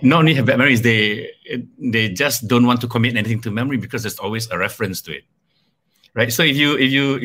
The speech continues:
you study the history of some of our scholars, for example, Imam Ghazali,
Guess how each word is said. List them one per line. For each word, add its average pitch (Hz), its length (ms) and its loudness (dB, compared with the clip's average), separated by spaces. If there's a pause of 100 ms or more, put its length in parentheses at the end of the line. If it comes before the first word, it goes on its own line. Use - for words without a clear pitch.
you 135 60 0
study 170 340 -4
the 143 80 -4
history 123 320 -4
of 104 140 -2
some 120 180 -6
of 98 80 -4
our 98 60 -6
scholars, 101 400 -6
for - 80 -12
example, 95 420 -8
Imam 92 240 -6
Ghazali, 95 460 -8